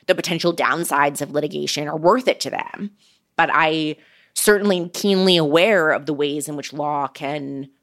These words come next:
really not do, <laughs> do what we want it to do, um, can profoundly disappoint. You know, I think that there are always concerns with any kind of law about whether it will be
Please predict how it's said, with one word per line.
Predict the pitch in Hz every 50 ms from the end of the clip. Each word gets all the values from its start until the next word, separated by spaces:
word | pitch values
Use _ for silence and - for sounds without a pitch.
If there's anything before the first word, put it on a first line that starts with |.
| _ _ _ _ _ _ _ - 147
really | 170 170 165 156 156 151 151 147 147 147 147 139 - - _ _ -
not | 143 143 147 147 156 165 185 185 139 - - _ - - _ _ _ _ _ _ _
do, | - 214 233 - -
<laughs> | - 240 262 220 202 196 165
do | 175 233 294 294 285
what | 285 233 196 196
we | 240
want | 240 240 233 - 220 202
it | 185 175 -
to | - 190
do, | 190 180 208 185 139 107 90 127 202 214 - - - - -
um, | - 175 170 160 160
can | 160 202 190
profoundly | 147 160 147 - 170 151 165 190 196 175 156
disappoint. | - - - - - - - - - 117 151 - _ _ _ _ _ _ _ _ _ _ _ _
You | - 349
know, | -
I | -
think | 294 294
that | 285 247
there | 254 226
are | 214 185 -
always | 147 165 - 156 170 190 180 170 -
concerns | 196 180 170 - 170 170 160
with | - - -
any | 107 165 160 147 147
kind | - 160 156 160 156
of | 151 156
law | 156 151 151 156 147 151 156 156 - -
about | 151 147 151 147 139 139 131 - - _ _
whether | - 151 156 147 156 151 151
it | 151 -
will | 156 151 143
be | 143 - 156 151 151 151 147 147 143 143 147